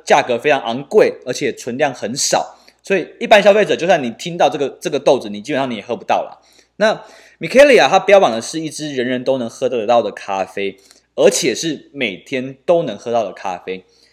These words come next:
就听到他讲这句话，草板完完全全被，被 Michelia 圈粉。就是我心目中的冠军就是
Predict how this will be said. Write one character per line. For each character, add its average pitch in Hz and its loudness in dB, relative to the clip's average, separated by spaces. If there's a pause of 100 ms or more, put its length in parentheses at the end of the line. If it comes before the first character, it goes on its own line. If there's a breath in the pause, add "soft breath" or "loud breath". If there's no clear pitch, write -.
(380 soft breath)
就 135 -6
听 151 -12
到 147 0
他 147 0
讲 113 -4
这 113 -6
句 117 -10
话， 123 0
草 - -4
板 110 -4
完 113 -2
完 135 0
全 131 -10
全 113 -8
被， 120 -6
被 117 -8
Michelia 117 -6
圈 107 -12
粉。 98 -12 (280)
就 - -16
是 160 -6
我 143 -2
心 233 -4
目 247 0
中 185 0
的 151 0
冠 151 -2
军 139 -12
就 143 -8
是 131 -12